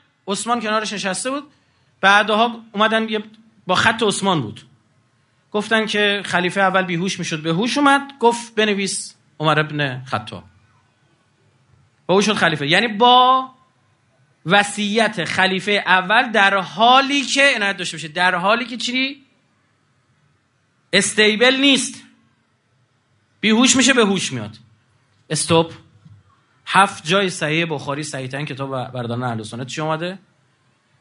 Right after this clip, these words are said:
که پیامبر فرمود: "ایتونی به صحیفة و دواد"، برای من قلم کاغذ بیار، "اکتب لکم شیئاً لن تضلوا بعدی"، براتون یه چیزی بنویسم که بعد من گمراه نشید. میگه جناب خلیفهٔ دوم برگشت گفت: "ان الرجل لیحجر غلب علیه الوجع."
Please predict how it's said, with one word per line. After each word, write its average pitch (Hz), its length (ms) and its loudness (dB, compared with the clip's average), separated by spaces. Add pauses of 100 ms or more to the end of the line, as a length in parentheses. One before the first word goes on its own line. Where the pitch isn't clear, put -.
(300)
که 135 80 -6
پیامبر 139 400 2
فرمود: 139 640 -4 (520)
"ایتونی 143 360 -2
به 123 80 -4
صحیفة 131 580 -6
و 123 80 -4
دواد"، 127 440 -4
برای 127 160 -4
من 135 140 -2
قلم 120 260 -2
کاغذ 123 320 -4
بیار، 185 280 -2
"اکتب 143 360 -6
لکم 135 280 -4
شیئاً 156 320 -4
لن 156 280 0
تضلوا 110 420 -6
بعدی"، 104 420 -8 (440)
براتون 147 240 -2
یه 143 60 -2
چیزی 151 120 -6
بنویسم 165 300 -2
که 175 80 -4
بعد 135 240 0
من 143 200 0
گمراه 135 480 0
نشید. 123 420 -4 (240)
میگه 147 120 0
جناب 143 220 0
خلیفهٔ 131 320 -2
دوم 135 180 -4
برگشت 131 280 -4
گفت: 165 180 -6
"ان 135 160 0
الرجل 117 640 -4
لیحجر 143 400 -2
غلب 151 360 -2
علیه 123 420 -2
الوجع." 120 360 -6